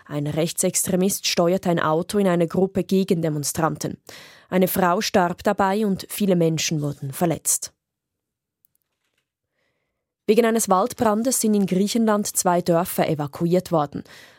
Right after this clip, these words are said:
Laut Behördenangaben wurden etwa fünfhundert Bewohner auf der griechischen Insel Euböa in der Nähe von Athen vorsorglich in Sicherheit gebracht.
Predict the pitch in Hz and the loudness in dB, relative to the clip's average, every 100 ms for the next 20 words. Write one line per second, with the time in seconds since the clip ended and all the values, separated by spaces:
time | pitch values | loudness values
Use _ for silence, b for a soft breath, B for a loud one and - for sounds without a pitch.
0 | B 131 143 156 156 165 185 175 180 160 | B -10 -6 -2 0 2 2 2 2 0
1 | 156 214 196 185 170 165 160 - 208 202 | 0 2 2 2 0 0 -2 0 0 0
2 | 180 170 - 165 175 202 175 - - 165 | 0 0 0 2 2 2 0 0 -2 -4
3 | 165 175 190 180 190 - 165 - 160 165 | -2 -2 -2 -2 -2 0 -2 -2 0 0
4 | 160 175 185 196 175 B B B 196 196 | 2 2 4 4 0 B B B 2 2
5 | 190 196 190 170 - 190 202 202 180 170 | 2 2 0 -2 0 2 2 0 0 2
6 | 165 156 156 151 170 160 190 190 151 131 | 2 -2 -2 -4 -2 0 0 -2 -4 -4
7 | 143 151 135 - - | -6 -6 -6 -8 -14